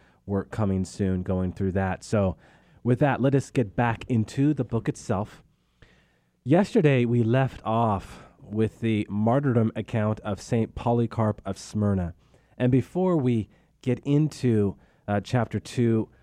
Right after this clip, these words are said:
verses twelve to seventeen, I did want to make a comment about that account. You know, to read the words like Saint Polycarp coming into the city on a donkey, this quantity of blood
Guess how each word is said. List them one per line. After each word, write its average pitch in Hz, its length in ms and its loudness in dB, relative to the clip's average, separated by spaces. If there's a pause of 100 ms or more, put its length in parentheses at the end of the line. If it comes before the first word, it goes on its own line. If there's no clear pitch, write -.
verses 117 460 -6
twelve 117 320 -2
to - 60 -20
seventeen, 110 680 -2
I 123 140 -2
did 151 420 0 (340)
want 123 140 0
to 117 60 2
make 117 220 0
a 107 40 -2
comment 135 600 -2
about 107 320 -2
that 110 180 -2
account. 117 560 -2
You 117 80 0
know, 117 220 2 (420)
to 117 100 0
read 135 280 2
the 127 80 4
words 117 360 0
like 120 460 0 (320)
Saint 135 340 0
Polycarp 113 680 0 (340)
coming 127 360 4
into 123 200 2
the 113 120 0
city 117 500 0
on 113 140 2
a 113 60 2
donkey, 107 580 -2 (340)
this 123 180 -2
quantity 117 640 -2
of 95 260 -4
blood 110 500 2